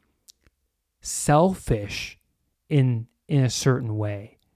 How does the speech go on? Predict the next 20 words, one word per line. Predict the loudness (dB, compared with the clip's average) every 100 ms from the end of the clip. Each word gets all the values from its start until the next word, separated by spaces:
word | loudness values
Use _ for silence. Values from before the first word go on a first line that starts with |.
| _ _ _ _ _ _ _ _ _ _
In, | 0 0 -2 -8 _
in | -6 -2
a | -2
selfish | 0 6 6 6 4 4 4 0
with | 0 0 -10
a |
capital | -10 -2 -2 2 0 0 -2
S, | -4 -4 -8 -12 -12 _ _ _ _
right? | -6 -6
Serving | -6 4 6 6 6 4
my | 2 0
higher | -2 -2 -2 0 -2
self, | -6 -6 -4 -4 -8 -12 -20 -6
because | -6 -2 2 2 2 -2 -12 _ _ _ _ _ _ -20 -2
once | 0 0 -2
you | -4
start | -4 -2 -2 -2
to | -4
change | -4 -6 -4 -2 -2 -4
yourself, | -4 -4 -2 0 0 -4